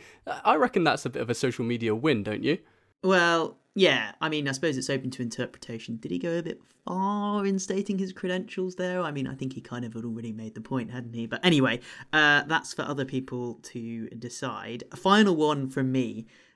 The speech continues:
Speaker 2: and this is actually a social media faux pas that I did on our account, Ollie, which you had to kind of clear up the mess on, was I <laughs>
Speaker 1: <laughs> Oh, God, don't remind me of this. <laughs>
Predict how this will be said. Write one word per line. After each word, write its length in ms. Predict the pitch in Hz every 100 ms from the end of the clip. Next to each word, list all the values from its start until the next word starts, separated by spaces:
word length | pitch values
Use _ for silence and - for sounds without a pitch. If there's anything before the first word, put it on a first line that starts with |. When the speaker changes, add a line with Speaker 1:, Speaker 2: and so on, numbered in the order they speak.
| -
Speaker 2:
and 100 | 147
this 140 | 139
is 80 | 135
actually 380 | 139 - 135 131
a 40 |
social 380 | 123 131 127 -
media 300 | 123 120 117
faux 300 | 113 123 117
pas 200 | - 110
that 120 | 104 -
I 200 | 139 131
did 320 | 127 107 -
on 140 | 131 127
our 200 | 117 113
account, 360 | - 113 104
Ollie, 240 | 127 117 110
which 300 | 117 - -
you 240 | 135 131
had 160 | 127 123
to 60 | 120
kind 200 | - 113
of 100 | -
clear 240 | 139 117
up 120 | 110
the 80 | -
mess 240 | 123 131 120
on, 220 | 110 113
was 160 | 113 - - - - - -
I 200 | 156 180
<laughs> 440 | 175 262 262 208 - -
Speaker 1:
<laughs> 100 | - 190 170
Oh, 100 | 185 156 180
God, 360 | 175 170 156 202 - 233
don't 180 | 185 165
remind 420 | 147 135 135 131
me 80 | 127
of 120 | 156 - -
this. 360 | 185 196 -
<laughs> 60 | 214